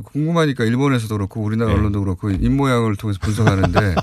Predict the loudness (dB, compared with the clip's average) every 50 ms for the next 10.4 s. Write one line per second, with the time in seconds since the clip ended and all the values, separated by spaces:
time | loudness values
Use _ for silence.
0 | -4 -4 -8 -8 -8 -6 -10 -10 -10 _ -10 -6 -4 -2 0 0 0 0 0 0
1 | 2 2 2 0 2 0 0 0 0 0 0 0 0 0 0 0 -2 -2 -4 -2
2 | -2 -2 -2 -2 -2 -2 -2 -2 -2 0 0 2 2 2 2 0 -2 -6 -8 -12
3 | -16 -20 -20 -20 _ _ -6 -4 -4 -4 -2 -4 -4 -2 -2 -2 -2 -4 0 -2
4 | 0 0 2 0 0 0 0 -4 -6 -8 -10 -12 -16 -18 -20 _ _ _ _ _
5 | _ _ _ _ _ -6 -6 -2 -2 -2 -2 0 0 0 0 0 0 0 -2 -4
6 | -4 -4 -4 -4 -6 -8 -10 -10 -12 -12 -12 -12 0 0 0 0 2 0 0 0
7 | 2 2 0 0 0 0 -2 -2 -2 -4 -4 -6 -6 -8 -8 -10 _ -20 -18 -4
8 | -4 -4 0 0 -2 -2 0 -2 -4 -4 -4 -6 -2 0 0 0 0 0 -2 0
9 | 0 0 -2 -2 -2 -2 -2 0 0 -2 -2 -4 -6 -6 -8 -6 -4 -4 -2 -4
10 | -4 -4 -4 -4 -4 -4 -4 -6